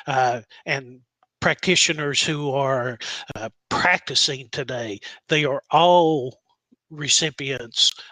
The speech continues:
of those kind individuals, uh,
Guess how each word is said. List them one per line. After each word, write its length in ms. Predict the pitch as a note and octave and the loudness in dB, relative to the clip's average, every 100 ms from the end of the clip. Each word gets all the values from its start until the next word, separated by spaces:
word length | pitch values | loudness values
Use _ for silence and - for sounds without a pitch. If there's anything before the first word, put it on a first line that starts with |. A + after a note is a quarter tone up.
| - | -6
of 200 | D3+ C3 | -6 -4
those 480 | D#3 D3 C3+ B2 - | -2 -2 -2 0 2
kind 760 | - E3 D#3+ D3+ D3 C#3+ C3 - _ | 2 0 0 0 -2 -6 -12 -20 _
individuals, 1080 | E3+ D3+ C3 D3+ C3 C3+ B2 A#2+ A2 - - - - - | -2 0 -2 -4 -4 -6 -6 -8 -2 0 0 -4 -14 -6
uh, 220 | C3 C3 | -4 -4